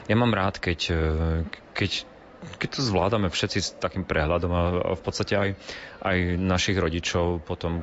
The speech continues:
krotíme v tom, aby sa upokojili, aby to neprežívali tak, že už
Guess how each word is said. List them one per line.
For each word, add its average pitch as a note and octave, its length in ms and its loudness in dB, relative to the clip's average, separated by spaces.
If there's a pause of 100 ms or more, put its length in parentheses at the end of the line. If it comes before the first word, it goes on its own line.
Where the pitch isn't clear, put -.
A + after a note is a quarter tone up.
krotíme F2+ 560 0
v - 80 -10
tom, D#2+ 320 -2
aby D2+ 160 -4
sa D2+ 240 2
upokojili, F2+ 800 0
aby E2 160 0
to D#2+ 160 -4
neprežívali D#2+ 720 0
tak, D#2 240 0
že D#2+ 160 -2
už D2+ 240 -4